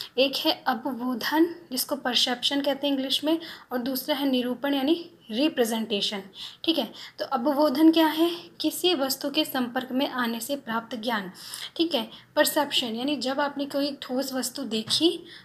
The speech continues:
और उसके संपर्क में आ पाए तो आपके उससे, उससे आपके mind में क्या है, एक thought process हुई, ठीक है, आपके मन में एक ज्ञान उत्पन्न हुआ।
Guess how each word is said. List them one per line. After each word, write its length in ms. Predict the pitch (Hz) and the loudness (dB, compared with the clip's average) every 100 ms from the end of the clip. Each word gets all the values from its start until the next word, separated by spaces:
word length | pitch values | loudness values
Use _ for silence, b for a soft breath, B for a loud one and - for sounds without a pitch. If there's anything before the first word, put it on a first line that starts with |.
| B _ - 269 | B _ -10 -4
और 140 | 269 | -2
उसके 200 | 262 302 | -2 -2
संपर्क 420 | 294 254 254 269 | 0 0 -2 -2
में 100 | 285 | -2
आ 160 | 254 240 | 0 0
पाए 240 | 247 269 311 | 0 0 0
तो 180 | 311 | 2
आपके 540 | 294 254 - - 302 320 - - | 2 0 -2 0 0 0 -4 -10
उससे, 380 | 262 - 302 - - | -8 -4 -2 -2 -4
उससे 240 | 247 - 302 | -8 -2 2
आपके 300 | 269 277 294 | 2 0 -2
mind 280 | 262 247 | 0 0
में 120 | 254 262 | 0 -2
क्या 100 | 262 | -4
है, 200 | 247 285 | -2 -2
एक 240 | 262 285 - B B B B - | -2 -8 -12 B B B B -4
thought 260 | - 277 277 - - | 2 2 0 -14 0
process 440 | 254 240 254 - 226 | 2 2 -2 -6 -4
हुई, 260 | 214 196 - | -4 -6 -12
ठीक 200 | - 320 | -8 -2
है, 60 | 330 | 0
आपके 260 | 269 - 277 | -2 -2 -2
मन 140 | 254 | 0
में 260 | 254 294 330 B B B - | 2 2 0 B B B -8
एक 140 | 302 - | -8 -8
ज्ञान 360 | 240 240 302 330 - _ | -2 0 0 -2 -6 _
उत्पन्न 360 | - - 254 247 | -18 -6 0 0
हुआ। 320 | - 220 196 | 0 0 0